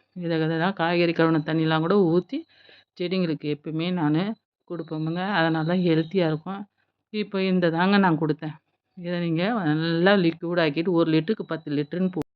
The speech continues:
அந்த பத்து லிட்டர் லிக்விடான தண்ணியே நம்ம ஒவ்வொரு செடிக்கும் ஒரு இருநூறு எம் எல் கணக்குல, அ, செடிக்கு நம்ம என்னைக்கு தண்ணி விடலையோ அன்னைக்கு நீங்க ஊத்தி,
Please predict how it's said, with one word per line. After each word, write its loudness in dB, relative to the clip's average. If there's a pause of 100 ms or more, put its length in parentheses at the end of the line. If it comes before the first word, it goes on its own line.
அந்த -10
பத்து -4
லிட்டர் 4
லிக்விடான 2 (480)
தண்ணியே -12 (100)
நம்ம -8 (140)
ஒவ்வொரு 0
செடிக்கும் -14
ஒரு -4
இருநூறு -2
எம் -4
எல் -2 (460)
கணக்குல, -14 (720)
அ, -10 (280)
செடிக்கு -8
நம்ம -10
என்னைக்கு -6
தண்ணி -6
விடலையோ -4
அன்னைக்கு -6 (200)
நீங்க -6 (200)
ஊத்தி, -8